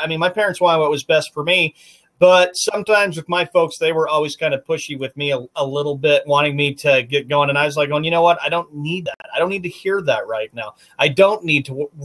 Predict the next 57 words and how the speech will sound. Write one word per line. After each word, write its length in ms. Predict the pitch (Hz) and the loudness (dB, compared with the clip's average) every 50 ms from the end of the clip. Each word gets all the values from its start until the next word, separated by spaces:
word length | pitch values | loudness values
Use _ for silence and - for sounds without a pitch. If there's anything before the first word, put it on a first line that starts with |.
| 131 123 | -10 -2
focus 360 | 139 160 156 151 - 143 143 | 0 2 2 2 0 -4 0
on 160 | - 143 135 127 | 0 0 2 2
getting 240 | 147 139 139 135 | 0 0 2 0
a 40 | 127 | -2
job 360 | 120 117 139 135 123 123 120 | -2 0 0 0 0 0 -2
yet, 220 | 127 139 160 170 - | 0 -2 -2 0 -2
'cause 80 | 180 | -6
I'm 60 | 185 190 | -8 -8
in 40 | - - | -10 -6
the 100 | - 190 | -6 -4
middle 280 | 190 208 214 214 208 185 | -2 2 2 2 4 4
of 80 | 180 139 | 2 2
a 40 | |
big 280 | 131 127 175 190 185 165 170 | 2 -2 -2 -2 -2 -4 -4
responsibility 680 | 170 175 175 - 190 180 180 180 180 180 185 190 185 180 | -4 -4 -2 0 0 0 0 0 -2 -4 -4 -2 0 2
right 260 | 180 180 180 180 180 | 4 4 2 2 0
now, 220 | 185 190 196 165 | -4 -4 -2 -2
which 140 | 131 131 131 | -2 -4 -6
is 100 | 127 117 | -10 -14
doing 320 | - 127 151 185 214 226 214 | -6 -4 -2 -2 -2 0 0
the 100 | 214 214 | 0 0
show 460 | - - 196 185 180 175 175 180 165 | 0 0 4 4 6 6 6 4 4
and 80 | 139 | 2
having 240 | 139 156 160 165 175 | 0 0 -2 -2 -2
fun 180 | 151 180 170 170 | -4 -2 -2 -2
with 140 | 165 - - | -4 -6 -8
you 140 | 156 151 | -10 -6
guys 400 | 147 151 143 143 147 147 - - _ _ - - - _ _ _ - | -4 -2 0 0 0 0 -2 -4 _ _ -20 -20 -20 _ _ _ -2
and 580 | 208 220 254 277 277 233 214 214 220 240 247 247 _ _ _ _ _ _ _ _ 165 160 131 | 2 4 6 6 6 6 6 4 4 0 -2 -10 _ _ _ _ _ _ _ _ -20 -14 -6
just 320 | 135 208 220 214 - - | -2 -2 -2 -2 -4 -8
getting 220 | - 220 226 220 208 | -10 -10 -10 -10 -12
through 140 | - 226 220 | -8 -4 -2
my 120 | 226 220 | -2 -4
college 440 | 214 - 226 220 220 220 226 214 226 | -2 0 2 2 2 2 2 0 -2
education. 800 | 220 220 202 214 208 - 233 220 214 220 - - - 147 123 131 | -2 -2 -2 -6 -6 -2 0 0 0 0 -4 -6 -6 -6 -6 -6
And 120 | 139 160 | -2 0
then 160 | 180 190 196 | 0 0 0
when 140 | 196 202 190 | -2 -2 0
that 180 | 185 185 180 185 | 0 0 0 0
time 240 | - 196 190 185 180 | -2 -2 -2 -2 -2
comes, 300 | - 202 190 185 165 - | -2 -2 -2 -2 -2 0
then 160 | 190 202 208 | 0 2 2
I'll 180 | 190 156 135 | 2 2 0
know. 280 | 135 135 131 120 117 110 | 2 2 2 2 2 2
But 140 | 113 139 143 | 0 0 2
I 100 | 151 165 | 2 2
don't 280 | 165 196 196 180 - | 2 0 0 0 -4
want 440 | 151 139 139 156 165 175 - - - | -8 -2 2 4 4 4 2 0 -4
to 60 | - | -12
be 160 | 143 147 151 143 | -10 -6 -4 -4
in 100 | 135 135 | -4 -2
any 180 | 135 131 123 | -4 -6 -6
rush. 340 | 117 127 123 107 107 - - | -4 -4 -4 -4 -4 -8 -8
I 120 | - 135 131 | -6 -6 -6
hate 300 | 127 - 160 175 170 - | -4 -2 -2 -2 -2 -2
rushing 500 | 139 143 156 165 160 - 143 123 107 107 | -2 0 0 0 0 -2 -6 -8 -8 -8
because, 440 | 120 131 123 151 147 143 135 - - | -12 -6 0 2 2 2 2 0 -10